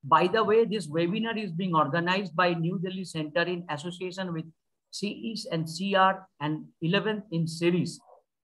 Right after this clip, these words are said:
I congratulate N D C Center. It's a great achievement.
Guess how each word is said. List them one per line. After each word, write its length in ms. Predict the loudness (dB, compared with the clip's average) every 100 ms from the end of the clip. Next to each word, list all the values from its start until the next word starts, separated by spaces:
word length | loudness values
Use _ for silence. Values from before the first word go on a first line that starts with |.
| _ -6
I 100 | -2
congratulate 720 | 0 2 2 2 2 0 2
N 220 | 2 2 2
D 140 | -2
C 120 | -4
Center. 560 | 0 0 2 6 6 4 -4 _ _ _ _ _ _ -14
It's 180 | -10 -4
a 60 |
great 440 | -4 2 4 4 0
achievement. 560 | -2 0 0 4 2